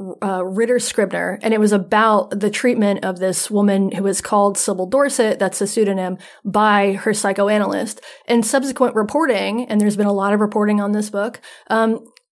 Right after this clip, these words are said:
really cast doubt on the, the veracity of the diagnosis itself. Like, some people found that she, that Sybil herself had been,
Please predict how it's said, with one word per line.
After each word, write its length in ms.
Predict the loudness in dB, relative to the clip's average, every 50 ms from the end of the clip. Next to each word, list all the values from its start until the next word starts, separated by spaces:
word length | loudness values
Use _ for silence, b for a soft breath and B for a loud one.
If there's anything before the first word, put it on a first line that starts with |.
| _ _ -4
really 300 | -2 0 2 2 2 0
cast 380 | 0 0 0 2 2 0 0 0
doubt 260 | 2 2 2 2 0 0
on 100 | 0 2
the, 180 | 2 2 0 0 0
the 160 | 0 0 0
veracity 640 | 0 0 0 2 2 2 2 0 0 0 0 2 2
of 80 | 0
the 60 | 0 -2
diagnosis 880 | -2 -2 -2 -2 -4 -4 -4 -4 -4 -2 -2 -2 -2 -2 -2 -4 -4
itself. 560 | -6 -6 -4 -2 2 2 4 4 2 0 0 0
Like, 240 | 0 0 0 -2
some 240 | -4 -2 -2 -2 -2
people 280 | 0 -2 -2 0 -2 -2
found 520 | -2 -2 -2 -2 0 0 0 0 -2 -2 -2
that 380 | 0 0 2 2 0 -2 -8 B B B B B
she, 240 | B 0 2 2 2
that 180 | 2 2 2 2
Sybil 340 | 4 4 4 4 4 4 4
herself 420 | 2 2 2 2 2 2 2 2
had 180 | 2 0 2 2
been, 260 | 0 0 0 -2